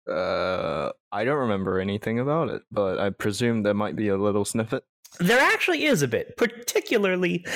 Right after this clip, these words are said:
Speaker 2: in, uh, Eberron. So, Rising from the Last War, there is actually a decent amount of talk about drugs. And, uh, it's a bit scary, the ones that they have listed. So, yeah. So,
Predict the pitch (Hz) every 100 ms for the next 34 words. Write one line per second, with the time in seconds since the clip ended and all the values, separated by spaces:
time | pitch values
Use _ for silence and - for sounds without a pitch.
0 | - - - _ 202 208 196 180 151 143
1 | 127 113 101 - _ - - 151 123 98
2 | 67 107 _ - 151 127 131 123 143 160
3 | 165 175 147 135 131 - 143 233 285 -
4 | - - - - 220 240 294 240 - -
5 | 403 427 381 - 330 - 359 330 330 320
6 | 302 - 135 - 120 117 110 95 104 -
7 | _ - - - 175 170 170 165 165 160
8 | 160 160 156 - - 240 294 302 - -
9 | - - - - - - - - - 220
10 | 220 226 - 220 175 120 123 110 143 147
11 | 139 156 143 156 135 123 139 139 127 120
12 | 139 - - - - - - - - -
13 | - - - 214 196 185 180 180 170 -
14 | _ 226 226 214 - 180 262 262 -